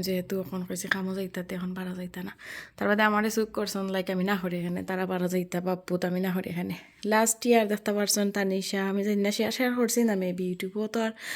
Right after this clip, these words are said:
সব তো আসলে শেয়ার করা যায় না। So লাস্ট ইয়ার হলান আমি লা-, আহ, তার হাড়ি কাড়ি সব তা গরম হরাম, exactly তান খামোর সময় কিতা করছেন। বারা ঠান্ডা না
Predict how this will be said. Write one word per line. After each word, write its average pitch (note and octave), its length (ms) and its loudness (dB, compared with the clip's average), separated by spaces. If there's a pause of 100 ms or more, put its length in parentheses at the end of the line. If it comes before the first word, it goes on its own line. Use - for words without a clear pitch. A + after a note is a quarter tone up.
(320)
সব G#3+ 200 -4
তো - 120 -4
আসলে F#3+ 260 -2 (100)
শেয়ার F#3+ 180 -4 (100)
করা F#3 200 -4 (100)
যায় F3+ 240 -2
না। F3 80 -4 (540)
So - 60 -6 (120)
লাস্ট G#3+ 260 2
ইয়ার B3 160 12
হলান A3+ 300 6
আমি G#3 200 2
লা-, - 160 0
আহ, G3 440 0
তার G#3+ 180 4
হাড়ি G3+ 220 4
কাড়ি G#3 200 6
সব A3+ 140 2
তা G3+ 40 4 (100)
গরম F#3+ 260 4
হরাম, F#3+ 280 4 (160)
exactly C4+ 580 4
তান A3 100 2 (100)
খামোর A3+ 420 4
সময় F#3+ 300 2
কিতা F#3+ 220 -2
করছেন। G3 360 0 (1160)
বারা G3+ 260 -4
ঠান্ডা G#3 380 -2
না F#3+ 60 -2